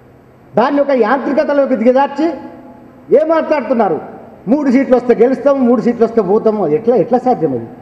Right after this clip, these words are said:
ఇవాళ ఏం జరిగింది తెలంగాణకి? నువ్వు ఓడిపోతే తెలంగాణ ఓడిపోయినట్టు కాదు. కానీ శత్రువుకు ఒక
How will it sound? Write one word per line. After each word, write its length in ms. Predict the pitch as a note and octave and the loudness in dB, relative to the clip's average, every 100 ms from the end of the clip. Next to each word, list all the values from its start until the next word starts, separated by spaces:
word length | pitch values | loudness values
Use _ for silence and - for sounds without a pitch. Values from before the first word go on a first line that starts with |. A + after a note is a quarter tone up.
| - E3+ | -10 0
ఇవాళ 240 | F#3 A3 | 2 4
ఏం 160 | G#3 C4+ | 4 4
జరిగింది 260 | B3+ G3 | 2 0
తెలంగాణకి? 760 | - E3+ D#3+ C#3+ A#2+ - - G3+ | 0 -2 -2 -6 -8 -14 -6 2
నువ్వు 180 | G#3+ A#3 | 4 4
ఓడిపోతే 300 | B3+ C4+ A#3+ | 2 0 2
తెలంగాణ 400 | A3+ A#3 A3+ G#3+ | 2 4 4 4
ఓడిపోయినట్టు 440 | G#3 A3 G#3+ - | 2 2 0 0
కాదు. 280 | B3 B3 D3 - - - - - - - - - - - - - - _ - - - | 0 0 -2 -8 -20 -20 -20 -20 -20 -20 -20 -20 -20 -20 -20 -20 -20 _ -20 -20 -2
కానీ 180 | B3 C4+ | 0 2
శత్రువుకు 440 | C#4 - D4 | 2 2 -2
ఒక 80 | D4 | 0